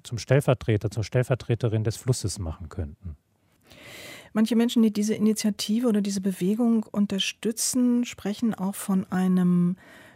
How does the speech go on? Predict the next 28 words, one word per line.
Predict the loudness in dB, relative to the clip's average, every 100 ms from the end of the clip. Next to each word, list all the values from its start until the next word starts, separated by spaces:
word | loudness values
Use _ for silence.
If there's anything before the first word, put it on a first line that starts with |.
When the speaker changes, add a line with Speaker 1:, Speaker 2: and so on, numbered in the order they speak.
| _
Speaker 2:
Recht | -8 -2 -2 -2 -8 -12 -8 0
der | 2
Natur | 2 0 _ -6 0 2 2 0 -2
auf | 0 2 2 0 -4 -10 -2
Natürlichkeit. | 2 2 0 -6 -2 2 4 4 2 -4 -8 -10 -6 -2 -2 -4 -8 -18 -20 -20 -16 -6
Das | -4
finde | 0 2 2
ich | 0 -8 -10 -4
einen | 2 2 2
schwierigen | 0 0 2 2 0 0
Begriff, | 0 -2 0 0 2
wenn | 4
ich | 4 0 0
an | 2 2
ein | 2 2
Land | 2 2 0 -2 -4
wie | -4
Deutschland | -2 -4 -4 -4 -4 -4 -6 -4
denke. | -2 -2 -4 -6 -6
Wo | -4 -2
gibt | -2 -6 -4
es | -4
denn | -2 0 0 -4
hier | 0 2
noch | 4 2 -4 -16 -4
Natürlichkeit? | -2 -2 0 0 0 -2 -6 -6 -6 -8 -16 -20 -20 -20 -20 -20 -20 -20 -6
Nahezu | -2 0 0 0
jedwede | 2 0 2 2 4 4 2 0